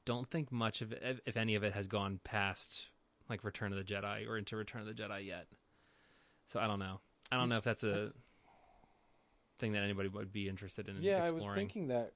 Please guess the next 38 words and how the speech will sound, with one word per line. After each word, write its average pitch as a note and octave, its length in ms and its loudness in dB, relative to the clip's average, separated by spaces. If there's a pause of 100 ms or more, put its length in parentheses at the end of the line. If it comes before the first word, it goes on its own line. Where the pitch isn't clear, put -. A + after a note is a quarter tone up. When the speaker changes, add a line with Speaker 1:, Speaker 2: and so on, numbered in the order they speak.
Speaker 2:
because, C3+ 520 -4 (420)
like, C3+ 140 -8
you G3 80 -2
could G#3+ 120 -2
go F3 120 6
pretty C3+ 220 2
dark A#2+ 300 4
with A2 100 -8
it, A2 200 -6
it A#2+ 100 -12
seems A2 260 -8
like, G#2+ 260 -4
the A2 80 -4
fact A2 180 -2
that A2 120 -6
she's A2 220 -8
working G#2+ 300 -6
for - 80 -8
Darth G#2+ 200 -6
Vader G#2 320 -4
and G2+ 100 -10 (500)
doing A2+ 380 2 (240)
quote-unquote A2+ 640 4
bad A2 300 4
stuff. F#2 320 -8 (600)
But - 60 2
I'm D3+ 140 8
Speaker 1:
Correct. D3 120 -8
Speaker 2:
cu-, - 60 -4 (100)
I E3 40 6
wonder G3+ 260 4
how C4 180 0
far F#3+ 240 8
they're F3 120 2
gonna D#3 180 0
go. C3 260 6
I D#3 60 4
wa-, E3+ 120 2